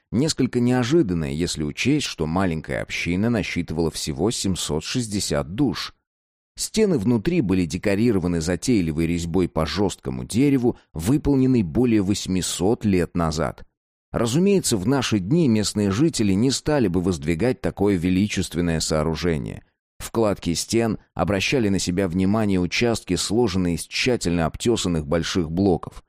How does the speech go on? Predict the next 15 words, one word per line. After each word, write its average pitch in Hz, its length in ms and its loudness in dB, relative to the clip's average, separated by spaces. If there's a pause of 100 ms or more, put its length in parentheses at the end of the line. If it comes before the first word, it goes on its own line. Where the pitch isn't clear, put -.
(300)
Кое-где 160 520 2
они 104 120 2
были 90 260 2
уложены 92 520 2
в - 100 -10
том 131 260 0
же 95 140 0
порядке, 92 560 0
в - 80 -4
каком 92 360 0
их - 120 -6
клали 101 380 2
строители 90 560 0
разрушенного 95 680 0
храма, 110 520 -2